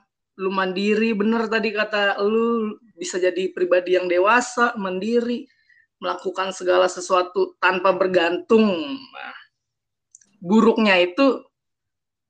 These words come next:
ya benar, <clears throat>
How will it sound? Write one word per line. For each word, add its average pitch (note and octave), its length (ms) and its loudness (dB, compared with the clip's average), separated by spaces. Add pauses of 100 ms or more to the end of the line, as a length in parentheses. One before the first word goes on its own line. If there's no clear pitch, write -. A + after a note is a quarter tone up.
(360)
ya D#3 160 -2
benar, G3+ 560 0 (680)
<clears throat> A#3 340 2